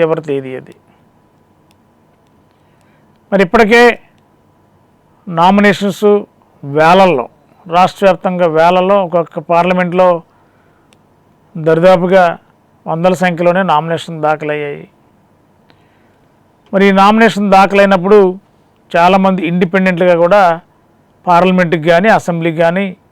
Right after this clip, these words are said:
నామినేషన్ దాఖలు చేశారు. ఇరవై తొమ్మిదిన ఎవరు బరిలో ఉంటారు,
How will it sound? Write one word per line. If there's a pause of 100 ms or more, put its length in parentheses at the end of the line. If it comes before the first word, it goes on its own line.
(480)
నామినేషన్
దాఖలు
చేశారు. (2250)
ఇరవై
తొమ్మిదిన (1000)
ఎవరు
బరిలో
ఉంటారు,